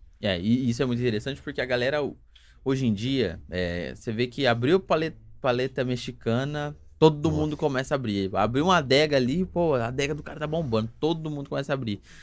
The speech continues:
Speaker 1: E às vezes o ca-, o empreendedor tá ali trabalhando dele, aí não tá vendo dinheiro, tá empatando, não tá vendo dinheiro, tá empatando. Ele fala, "Pô, mas o cara abriu um açaí lá, tá bombando.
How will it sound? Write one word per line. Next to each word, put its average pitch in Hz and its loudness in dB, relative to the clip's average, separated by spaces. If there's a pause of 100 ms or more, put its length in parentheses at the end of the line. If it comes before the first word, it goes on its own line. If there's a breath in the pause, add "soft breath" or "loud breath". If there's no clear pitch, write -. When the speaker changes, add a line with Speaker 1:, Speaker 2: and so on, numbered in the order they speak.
(140 loud breath)
Speaker 1:
E 117 2
às 120 6
vezes 147 0
o 151 2
ca-, 165 -6
o 151 -4
empreendedor 156 0
tá 190 0
ali 160 0
trabalhando 160 0
dele, 160 2 (340 soft breath)
aí 131 -2
não 156 -2
tá 139 -6
vendo 147 0
dinheiro, 131 -2
tá 147 -6
empatando, 143 0
não 135 -4
tá 147 2
vendo 147 0
dinheiro, 131 -2
tá 147 -6
empatando. 139 -2 (300 soft breath)
Ele 139 2
fala, 135 0
"Pô, 143 -2
mas 135 2
o 131 2
cara 135 -2
abriu 147 -2
um 170 -2
açaí 147 0
lá, 139 0
tá 151 -2
bombando. 113 0